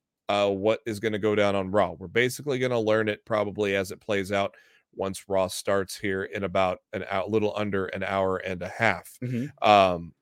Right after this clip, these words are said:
Speaker 1: now, Fightful Selected report that, uh, W W E has informed the talent that, um, <clears throat> that covid testing is no longer gonna be required. So in the wake of all this, this storyline interestingly comes out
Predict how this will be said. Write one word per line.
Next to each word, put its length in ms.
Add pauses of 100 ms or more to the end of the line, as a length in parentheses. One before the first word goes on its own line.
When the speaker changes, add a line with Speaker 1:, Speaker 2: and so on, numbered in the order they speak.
(220)
Speaker 1:
now, 500 (140)
Fightful 460
Selected 640
report 640 (340)
that, 540
uh, 240
W 300
W 300
E 120
has 260
informed 640
the 140
talent 580 (640)
that, 340 (140)
um, 600 (200)
<clears throat> 260
that 200
covid 360
testing 440
is 180
no 140
longer 360
gonna 240
be 120
required. 600 (300)
So 180
in 120
the 100
wake 340
of 160
all 280
this, 360
this 300
storyline 600
interestingly 640
comes 320
out 240